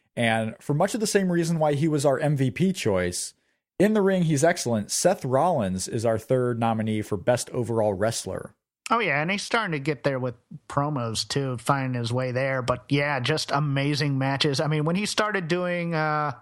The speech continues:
Speaker 2: somersault dives out, he really started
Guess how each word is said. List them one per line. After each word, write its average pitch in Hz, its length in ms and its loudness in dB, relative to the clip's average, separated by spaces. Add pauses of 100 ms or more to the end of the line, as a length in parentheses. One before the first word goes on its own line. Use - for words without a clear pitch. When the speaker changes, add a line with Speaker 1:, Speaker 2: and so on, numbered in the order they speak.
(720)
Speaker 2:
somersault 185 680 -2
dives 160 640 -2
out, 165 340 -2 (180)
he 156 220 -4
really 151 400 -2
started 160 340 -2